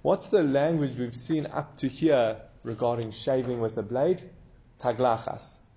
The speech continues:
So meikal b'tar implies not such a good, clean shave, more like cutting with the scissors or something, and that would be fine. Again, we're not discussing, uh, facial hair anymore. Um,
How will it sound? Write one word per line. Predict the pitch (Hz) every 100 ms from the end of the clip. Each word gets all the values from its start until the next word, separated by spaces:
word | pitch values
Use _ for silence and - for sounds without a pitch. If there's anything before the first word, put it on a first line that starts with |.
| _ _ -
So | - 117
meikal | 117 120 165 202 - 139 127 127 120 - - -
b'tar | 110 - 113 123 180 - - - - -
implies | 117 117 135 120
not | 123 131 123
such | 110 -
a |
good, | - 120 117 - - -
clean | 143 139 120 113 107 - -
shave, | 127 139 180 127
more | 113 110 107 - - -
like | - -
cutting | 120 -
with | 110 104
the | 107
scissors | - 180 185 160
or | 156
something, | 156 143 139 131 - - -
and | 123 123
that | 123 120
would | 113 101
be | 107 104 104 104 - - -
fine. | - 120 104 98
Again, | 110 120
we're | 113
not | 123 117
discussing, | 110 123 117 120 110 104
uh, | 98 98 98
facial | - 107 101 104
hair | 98 95 101 - -
anymore. | 98 92 - - - -
Um, | 110 104